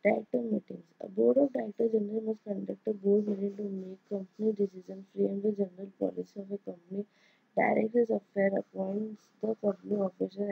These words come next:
ensure that they carry out their duty, and recommend to the shareholder regarding distribution of dividend not provided in the act. Usually, director may at any time summon a meeting of the director. Board of directors will hold the responsibility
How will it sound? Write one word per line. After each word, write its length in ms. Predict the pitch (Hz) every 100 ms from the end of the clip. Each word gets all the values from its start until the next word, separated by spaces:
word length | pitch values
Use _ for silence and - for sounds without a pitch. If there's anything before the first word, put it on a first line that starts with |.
| 180
ensure 320 | 180 214 208
that 160 | 208 196 208
they 140 | 208 -
carry 320 | 196 185 220
out 140 | 202 190 196
their 120 | 196
duty, 440 | 185 180 - 202 - _ _ _ -
and 180 | 202 208
recommend 440 | 202 - 208 226 226
to 100 | 226
the 160 | 214 220
shareholder 640 | - 208 214 208 190 196 190
regarding 540 | 185 180 - 190 196
distribution 680 | 196 - 214 208 196 208 202
of 100 | 196
dividend 460 | 180 170 180 190 - _ _ _ 208
not 320 | 220 233 -
provided 500 | 233 190 196 196 196
in 40 |
the 180 | 190 -
act. 220 | - - -
Usually, 420 | 208 208 208 226
director 480 | 220 180 180 - 208
may 220 | 208 214 -
at 100 | -
any 280 | - 190 202
time 260 | 208 214 220
summon 560 | - 196 190 185 208 208
a 60 |
meeting 440 | 214 190 - 196 190
of 80 | -
the 60 | 190
director. 560 | - 175 160 - 160 - _ _ _ _ 214
Board 260 | 233 254
of 180 | 294 254
directors 400 | 220 196 - 214
will 220 | 220 220
hold 260 | 208 208 202
the 80 | 220
responsibility 1000 | 208 - - 196 185 202 196 190 202